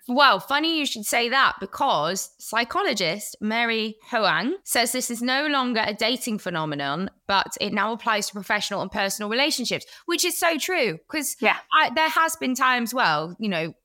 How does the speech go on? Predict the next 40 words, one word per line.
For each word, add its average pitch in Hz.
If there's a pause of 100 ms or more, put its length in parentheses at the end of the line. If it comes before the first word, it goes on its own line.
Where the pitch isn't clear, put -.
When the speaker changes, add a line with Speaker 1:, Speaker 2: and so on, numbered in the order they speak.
Speaker 1:
like 175
you 196
said 170
there, 175
Bumble 170
for 170
Friends, 170
but -
also, 269 (300)
yeah, 240
in 208
real 226
life, 226
colleague 233
relationships 214
or 202
whatever, 196
like, 196
I 247
do 247
feel 226
like 180 (300)
there's 170
a 180
lot 170
more 160
kind 160
of, 156
like, 147
sort -
of -
cutting 160
off 147
or 143
just - (540)
ignoring 165
people. 156
I, 190
there's 330
a, 320